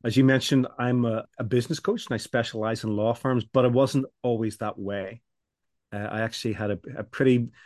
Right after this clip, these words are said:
pretty extensive corporate career, uh, here in the United States and in the, in the U K as well. I was a C O O for business development. Uh,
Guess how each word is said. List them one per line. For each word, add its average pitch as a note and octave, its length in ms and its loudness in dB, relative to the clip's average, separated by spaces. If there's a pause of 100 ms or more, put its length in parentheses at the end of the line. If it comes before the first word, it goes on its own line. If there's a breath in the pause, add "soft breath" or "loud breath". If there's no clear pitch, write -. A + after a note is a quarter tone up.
(220 soft breath)
pretty C#3+ 160 4
extensive C#3 560 0
corporate C#3 440 0
career, G#3 380 -6 (460)
uh, A2+ 320 0
here C#3+ 200 0
in C#3 80 4
the C#3 60 6
United C3 260 4
States C#3 360 -2
and C3+ 80 -2
in A#2+ 140 2
the, A2+ 140 -6
in A#2+ 120 -2
the A#2 80 -2
U A#2 120 -2
K A#2 200 -4
as G#2+ 160 -6
well. A2+ 340 -2 (640 soft breath)
I B2 80 -2
was A2+ 140 0
a A2+ 40 -2
C B2+ 280 4
O A#2+ 100 4
O D3 240 2 (140)
for A2 160 2
business A2+ 400 0
development. G#2+ 540 -4 (420)
Uh, G2 260 -8